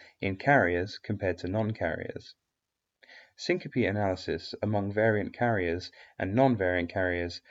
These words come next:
showed that one point eight percent and one point six percent of the individuals, respectively, had experienced syncope during follow-up.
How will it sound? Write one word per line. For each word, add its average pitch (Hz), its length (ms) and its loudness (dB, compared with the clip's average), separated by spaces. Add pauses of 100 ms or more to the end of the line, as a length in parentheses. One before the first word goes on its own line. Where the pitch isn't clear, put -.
(160)
showed 131 260 4
that - 180 2
one 131 180 2
point 135 240 -2
eight 107 220 -2
percent 101 600 0
and 101 160 -4
one 113 200 2
point - 240 -2
six - 260 -2
percent 95 400 -4
of 98 100 -6
the 104 160 0
individuals, 101 600 -2
respectively, 90 760 -4 (300)
had 123 180 2
experienced 98 580 2
syncope 92 460 -6
during 85 280 -2
follow-up. 104 460 -2